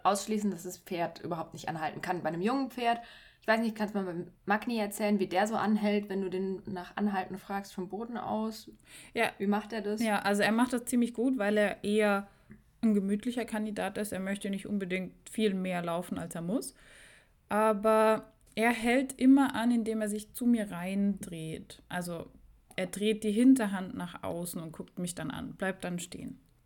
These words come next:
Speaker 1: Genau, weil die Hinterhand, ähm, in seinem Fall ja noch so ein bisschen der Vorhand hinterherläuft und,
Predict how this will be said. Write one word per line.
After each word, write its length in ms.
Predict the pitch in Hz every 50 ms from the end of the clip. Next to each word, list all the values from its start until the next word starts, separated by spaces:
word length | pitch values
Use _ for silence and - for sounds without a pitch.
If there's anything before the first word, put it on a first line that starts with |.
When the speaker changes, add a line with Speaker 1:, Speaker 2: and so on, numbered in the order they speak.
| _ -
Speaker 1:
Genau, 320 | 220 208 202 185 175 175 175
weil 160 | 185 190 190
die 120 | 190 190
Hinterhand, 600 | 190 208 226 240 269 247 233 254 254 254 247 - - _ - -
ähm, 220 | 190 196 196 190
in 100 | 190 196
seinem 240 | 175 175 180 196 214 208
Fall 280 | 208 185 185 190 190 185
ja 120 | 185 165
noch 100 | 170 170
so 100 | - -
ein 60 | 185 175
bisschen 320 | 180 180 - 202 185 180
der 140 | 165 160 156
Vorhand 480 | - - - 165 170 160 160 156 170
hinterherläuft 960 | - 196 170 165 160 165 - 165 147 139 - 156 170 196 233 285 294 - - -
und, 300 | - - 196 190 190